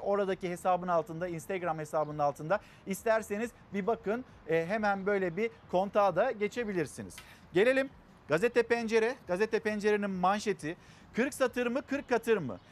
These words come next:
Sedat Peker'in iddialarının ardından uzun süre sessiz kalan ak Parti Genel Başkanı ve Cumhurbaşkanı Erdoğan, Soylu'ya sonradan sahip çıktı.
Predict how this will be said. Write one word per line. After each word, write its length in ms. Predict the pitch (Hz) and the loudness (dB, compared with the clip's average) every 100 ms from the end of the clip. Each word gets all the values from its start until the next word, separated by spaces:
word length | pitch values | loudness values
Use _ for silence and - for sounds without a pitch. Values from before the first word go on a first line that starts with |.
| - - | -20 -10
Sedat 400 | - 175 254 254 | -2 0 0 0
Peker'in 380 | 247 240 240 254 | -4 -2 -2 -2
iddialarının 580 | 233 196 208 208 226 240 | -2 4 4 4 2 4
ardından 600 | 220 208 202 202 208 190 | 4 4 2 0 0 -6
uzun 300 | 180 254 277 | -4 -4 -4
süre 380 | 226 208 214 | -2 2 2
sessiz 520 | 247 - 190 - 233 - | 0 -2 -4 -4 -12 0
kalan 260 | 185 180 | 2 4
ak 180 | 180 180 | 2 2
Parti 260 | 180 180 170 | 0 0 0
Genel 300 | 160 185 185 | 0 2 2
Başkanı 360 | 180 - 190 | 0 -2 -4
ve 160 | 196 196 | -2 -2
Cumhurbaşkanı 640 | 165 185 220 185 170 170 | -4 -4 0 0 0 0
Erdoğan, 440 | 160 175 156 156 147 - - - - | 2 2 2 0 -2 -10 -20 -20 -2
Soylu'ya 580 | 175 233 254 220 208 262 | 2 2 2 4 4 2
sonradan 580 | - 226 247 196 214 | 0 2 2 0 -2
sahip 380 | 262 180 160 175 | -2 0 2 0
çıktı. 320 | - - - | -6 -16 -16